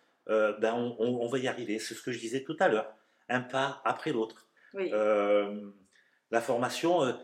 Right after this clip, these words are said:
Speaker 1: si, si vous avez quelque chose à, à, à, à montrer, montrez-le. Euh, il faut...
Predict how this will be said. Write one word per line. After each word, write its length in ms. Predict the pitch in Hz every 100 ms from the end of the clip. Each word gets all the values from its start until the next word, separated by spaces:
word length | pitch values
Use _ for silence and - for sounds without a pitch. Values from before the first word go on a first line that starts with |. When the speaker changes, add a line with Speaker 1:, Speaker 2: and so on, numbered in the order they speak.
| -
Speaker 1:
si, 200 | - 151
si 200 | - 151
vous 80 | 135
avez 160 | 139 143
quelque 160 | 139 -
chose 260 | 160 147
à, 40 | 117
à, 180 | 107 104
à, 440 | - 95 95 98
à 40 | 113
montrer, 640 | 151 160 - 156 196 - _ 120
montrez-le. 520 | 160 175 175 151 147 - _ _ _ _ - 107
Euh, 280 | 110 107 110
il 60 |
faut... 140 | -